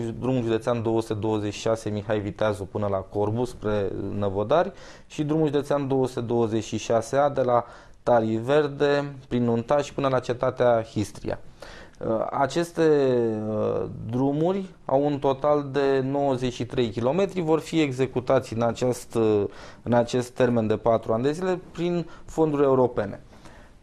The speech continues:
Mai departe, în, uh, pe această analiză s-au identificat o sută cinci kilometri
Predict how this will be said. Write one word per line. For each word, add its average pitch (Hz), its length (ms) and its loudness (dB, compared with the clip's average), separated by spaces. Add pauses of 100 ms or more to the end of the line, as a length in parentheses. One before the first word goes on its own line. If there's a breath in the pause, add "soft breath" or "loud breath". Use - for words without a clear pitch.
Mai 160 240 0
departe, 160 440 4
în, 131 200 0
uh, 117 240 0 (120)
pe 135 80 -4
această 135 380 0
analiză 170 680 0 (400)
s-au 156 200 0
identificat 143 1080 -2 (120)
o 123 120 0
sută 165 320 -2
cinci 143 440 -4
kilometri 139 720 -2